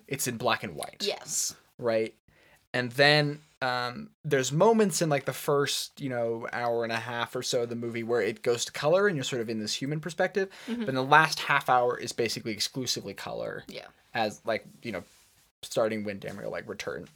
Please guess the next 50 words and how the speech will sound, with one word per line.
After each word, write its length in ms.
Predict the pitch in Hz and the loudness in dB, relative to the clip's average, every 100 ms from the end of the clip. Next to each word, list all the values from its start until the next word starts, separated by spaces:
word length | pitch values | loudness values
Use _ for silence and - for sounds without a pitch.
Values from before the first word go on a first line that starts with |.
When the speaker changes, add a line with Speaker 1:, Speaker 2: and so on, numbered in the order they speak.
| - | -12
Speaker 1:
it 100 | - | -4
comes 320 | 131 107 - _ - | -2 -2 -8 _ -8
to 80 | 131 | -8
Earth, 500 | - - - - - | -6 -10 -12 -18 -10
Speaker 2:
Mm-hmm. 180 | 254 214 | -6 -6
Speaker 1:
right? 320 | 104 104 - _ _ _ - - - | -4 -6 -6 _ _ _ -20 -20 -4
Um, 520 | 120 113 107 104 101 - _ _ - _ _ | 0 2 0 -2 -6 -12 _ _ -20 _ _
and, 280 | 143 139 139 | 6 6 6
but 120 | 135 | 6
it's, 160 | 160 - 277 | 4 4 6
oh, 60 | |
it 100 | 233 | 8
goes, 180 | 254 254 | 8 6
it 100 | 196 | 4
goes, 280 | 175 190 143 | 4 6 6
like, 160 | 151 123 | 4 6
that's, 300 | 147 147 - | 4 4 0
you 80 | 135 | 2
know, 140 | 110 | 2
the 180 | 110 117 | 0 -6
super, 260 | - 147 | -4 -4
but 220 | 139 139 139 | -6 -2 2
it 60 | |
also 180 | 165 170 | 2 2
goes 160 | 156 139 | 0 0
beyond 420 | 139 135 147 139 | 0 2 4 2
that. 280 | 117 90 120 | 0 -2 -4
The, 480 | 135 120 117 113 110 | -4 -2 -4 -6 -4
the 100 | - | -2
cinematography 1080 | 147 120 - 226 294 196 - 127 110 107 - _ _ _ _ - | -2 -2 4 4 4 -4 -4 -4 -4 -6 -10 _ _ _ _ -4
in, 640 | 120 117 110 110 107 107 - | -2 0 -2 -2 -6 -8 -10
um, 600 | 120 101 113 113 101 104 - | -8 -6 -6 -10 -12 -14 -10
the 80 | - | -4
first 220 | 170 160 | -2 0
half 180 | 139 - | -2 -2
is 140 | 113 | -10
very 300 | 113 117 110 - | -4 -2 -2 -4
ethereal. 500 | 110 - 165 170 196 | -10 -4 -2 0 -2
Like, 200 | 160 110 | -6 -4
you 80 | 117 | -4
Speaker 2:
Mm-hmm. 80 | 113 | -2
Speaker 1:
move 160 | 113 | -4
through 320 | - 123 98 101 | -4 -10 -10 -4
walls. 640 | 143 170 170 170 165 151 | 0 4 6 4 2 -2
There's 200 | - 107 | -4 -4
a 40 | 113 | -2
lot 220 | 113 110 | 0 0
of, 60 | 104 | -2
Speaker 2:
Yeah. 60 | |
Speaker 1:
like, 180 | 98 - | -4 -6